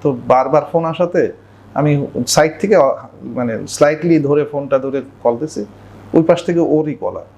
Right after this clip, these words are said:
ও বলতেছে, "স্যার, আপনি কি স্যার আসছেন নাকি? মানে ভাবি আসে নাই তো? কনফার্ম তো স্যার? গোলাগুলি কিন্তু স্যার এখন শুরু হয়েছে।" আমি বলছি, "What is this?" মানে বলে ও, ও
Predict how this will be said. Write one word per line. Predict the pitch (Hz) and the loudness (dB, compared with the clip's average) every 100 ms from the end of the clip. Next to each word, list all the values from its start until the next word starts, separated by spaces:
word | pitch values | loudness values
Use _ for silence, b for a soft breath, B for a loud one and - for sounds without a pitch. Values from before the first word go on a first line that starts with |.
| - - - | -20 -20 -8
ও | 117 | -4
বলতেছে, | 139 135 139 143 | -2 -2 0 0
"স্যার, | 139 135 135 - - - - - - - - - | 2 2 2 -6 -20 -20 -20 -20 -20 -20 -20 -4
আপনি | 127 165 | 0 2
কি | 156 | 2
স্যার | 208 | 2
আসছেন | 160 - 233 | 2 0 -2
নাকি? | 196 170 123 | -2 -4 -6
মানে | 127 123 | -4 -4
ভাবি | 110 151 170 | 0 0 0
আসে | 156 226 | -2 -2
নাই | 220 - | -2 -2
তো? | 113 - | -4 -2
কনফার্ম | 151 175 208 202 | -2 0 -2 -2
তো | 180 | 0
স্যার? | 180 | 0
গোলাগুলি | 143 180 190 196 | 2 0 0 -4
কিন্তু | 185 180 | -8 -8
স্যার | 175 165 | 0 0
এখন | 151 147 | 0 -6
শুরু | 131 | -4
হয়েছে।" | 107 - - b b b - - - | -4 -6 -16 b b b -20 -20 -8
আমি | - | -4
বলছি, | 160 | 2
"What | 160 220 | 4 4
is | 233 170 - | 2 0 -4
this?" | 87 - - - - | -8 -8 -12 -14 -4
মানে | 127 139 | 0 4
বলে | 175 226 | 6 6
ও, | 220 | 2
ও | 170 170 | -2 -6